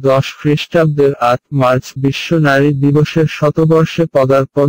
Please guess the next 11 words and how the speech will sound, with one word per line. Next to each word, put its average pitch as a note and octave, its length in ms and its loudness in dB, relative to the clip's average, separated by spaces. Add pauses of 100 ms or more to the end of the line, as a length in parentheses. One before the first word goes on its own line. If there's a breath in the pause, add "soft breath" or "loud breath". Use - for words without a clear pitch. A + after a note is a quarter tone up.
উপলক্ষে D3 640 0
যুক্তরাষ্ট্রভিত্তিক D3 1300 -2
বিশ্বখ্যাত C#3+ 680 -4 (220)
সংবাদ D3+ 360 2 (120)
সংস্থা D#3 540 -2
সিএনএন D3 540 0
ক্ষমতাধর D#3 840 0
আট B2 240 -2
এশীয় E3+ 420 2
নারীর C#3+ 380 2 (100)
তালিকা C3+ 380 0